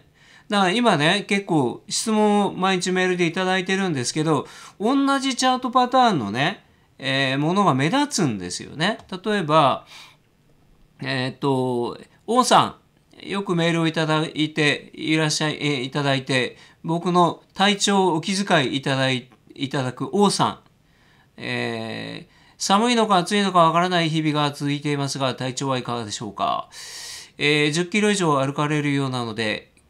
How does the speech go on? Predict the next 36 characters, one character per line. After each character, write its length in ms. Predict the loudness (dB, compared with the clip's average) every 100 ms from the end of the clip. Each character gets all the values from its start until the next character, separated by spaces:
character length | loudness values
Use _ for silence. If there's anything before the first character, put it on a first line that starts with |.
| -8
急 580 | 0 0 2 0 -2
な 160 | -2 0
よ 140 | 2
う 40 | 0
で 80 | -2
す 100 | -2
ね」 280 | -2 -4 -10 _
っ 40 |
て 60 | -18
い 20 |
う 40 |
こ 80 | -18
と 80 | -18
で 80 | -18
す 100 | -18
け 60 |
ど 80 | -14
ね。 160 | -14 -14 _ _ -20 -20 -20 _
え 200 | -2 0
ー、 20 |
前 260 | 4 4 4
夜 220 | 4 2
ト 120 | 0
レ 80 | 0
で 140 | 0 0
出 140 | -2
て、 320 | 0 0 0
出 240 | 0 -2 0
さ 140 | 0
れ 120 | 0
た 320 | 0 0 2
ア 60 | 0
ド 160 | 0 -2
ソ 140 | 0
ル 120 | 0
日 140 | 0